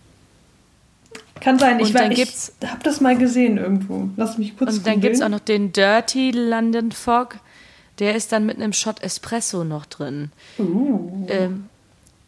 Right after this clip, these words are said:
Speaker 2: schau das mal gerade nach. Das, glaub ich, das war, das war mal so ein TikTok-Trend
Speaker 1: Genau,
Speaker 2: irgendwie
Speaker 1: das war
Speaker 2: auch.
Speaker 1: mal
Speaker 2: Also
Speaker 1: so
Speaker 2: so
Speaker 1: ein,
Speaker 2: ein
Speaker 1: so ein Trend, ja, das, das erinnere
Speaker 2: Ja.
Speaker 1: ich, da erinnere ich mich auch dran.
Speaker 2: So ein Ding,
Speaker 1: Ähm.
Speaker 2: was ich ganz oft gesehen habe. Aber das sah mega lecker, es sah mega gut aus.
Speaker 1: Mhm.
Speaker 2: Und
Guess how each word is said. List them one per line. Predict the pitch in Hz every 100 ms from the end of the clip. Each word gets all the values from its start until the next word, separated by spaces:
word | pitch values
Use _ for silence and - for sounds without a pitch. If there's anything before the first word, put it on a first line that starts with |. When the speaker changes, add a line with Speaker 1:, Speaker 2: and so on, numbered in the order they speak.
| -
Speaker 2:
schau | - 240
das | 277 220
mal | 202
gerade | 208 208
nach. | 214 208
Das, | - -
glaub | 220 233
ich, | 254 -
das | 208 -
war, | 233 247 -
das | 190 208 -
war | 269
mal | 247
so | 202
ein | 202
TikTok-Trend | - 269 - 170 - - _ _ - - 160 151 -
Speaker 1:
Genau, | - 294
Speaker 2:
irgendwie | 269
Speaker 1:
das | -
war | 277
Speaker 2:
auch. | 302
Speaker 1:
mal | 320
Speaker 2:
Also | 294
Speaker 1:
so | 285
Speaker 2:
so | 285
Speaker 1:
ein, |
Speaker 2:
ein | 269 - - -
Speaker 1:
so | 285
ein | 262
Trend, | - 254 202 196
ja, | 202 220
das, | 247 - -
das | - -
erinnere | 262 -
Speaker 2:
Ja. | 202 202 180
Speaker 1:
ich, | 254
da | 226
erinnere | 240 247
ich | 247
mich | 247 220
auch | 196
dran. | 202 175 196 - - - - - -
Speaker 2:
So | 196 220
ein | 214 208
Ding, | 233 220 202
Speaker 1:
Ähm. |
Speaker 2:
was | 190 226
ich |
ganz | - 208 208
oft | -
gesehen | 196 185 202
habe. | -
Aber | 214
das | 214 208
sah | 233
mega | 220 254 254 208
lecker, | 208 233 196 - -
es | -
sah | 202
mega | 175 208 180 147
gut | - 143 -
aus. | - 156 156 - - - -
Speaker 1:
Mhm. | 254 220 202 240
Speaker 2:
Und | - 180 175 -